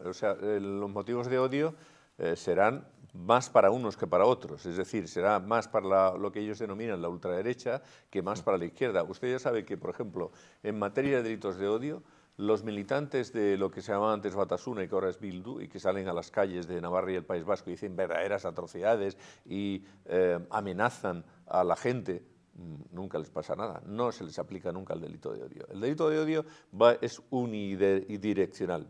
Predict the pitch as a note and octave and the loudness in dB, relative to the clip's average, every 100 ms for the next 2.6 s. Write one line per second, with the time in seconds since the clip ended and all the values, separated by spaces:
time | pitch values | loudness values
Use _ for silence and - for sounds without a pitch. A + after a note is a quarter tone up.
0 | F#2+ G2 - A2 A2+ A#2 - - G2+ - | 0 0 0 -6 -4 -6 -6 -6 -6 -4
1 | E2+ D#2+ F2 - - - _ - - D2+ | -8 -8 -12 -12 -20 -20 _ -20 -12 -8
2 | E2 G2+ G2+ G#2+ B2 D3+ | -2 2 2 6 4 4